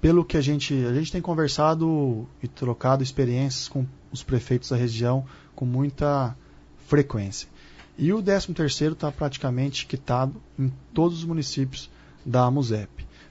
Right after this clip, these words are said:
Com relação à folha de dezembro também, o levantamento que a gente tem feito, todos os prefeitos vão privilegiar pagar ainda no mês de dezembro,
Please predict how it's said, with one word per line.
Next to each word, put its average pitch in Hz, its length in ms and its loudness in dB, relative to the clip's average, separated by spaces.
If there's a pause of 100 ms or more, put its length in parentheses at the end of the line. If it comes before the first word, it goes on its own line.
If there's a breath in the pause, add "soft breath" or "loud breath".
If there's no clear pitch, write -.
Com - 100 -2
relação 180 560 2
à 170 60 2
folha 185 360 0
de 165 80 -4
dezembro 135 460 0
também, 127 420 -4 (1300 soft breath)
o 127 80 0
levantamento 127 600 2
que - 80 -4
a - 20 0
gente 127 180 -2
tem 120 140 -4
feito, 131 380 -2
todos 165 240 2
os 156 80 -10
prefeitos 143 760 -4
vão 131 480 0 (120)
privilegiar 135 640 0
pagar 127 360 0
ainda 156 220 0
no 170 80 0
mês 143 240 4
de 131 60 0
dezembro, 127 560 2